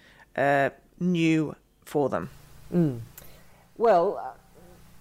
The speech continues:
Speaker 2: it's gonna depend. It, the situation is gonna hinge on different factors. So the first step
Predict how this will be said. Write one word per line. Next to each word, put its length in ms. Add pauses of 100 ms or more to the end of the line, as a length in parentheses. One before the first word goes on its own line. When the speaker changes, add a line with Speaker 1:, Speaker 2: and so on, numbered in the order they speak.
(260)
Speaker 2:
it's 160
gonna 220
depend. 520
It, 220 (360)
the 120
situation 640
is 100
gonna 340 (100)
hinge 560
on 500 (380)
different 280
factors. 600 (460)
So 140
the 100
first 460
step 340